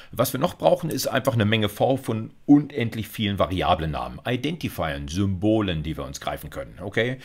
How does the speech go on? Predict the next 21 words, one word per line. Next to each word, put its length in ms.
die 80
gibt 180
es 120
in 80
Racket 200
sowieso. 520
Jeder 240
von 220
euch 260
greift 380
sich 180
ein 80
Element 460
aus 100
dieser 220
Menge 180
V, 320
indem 320
er 80
sich 220
einfach 560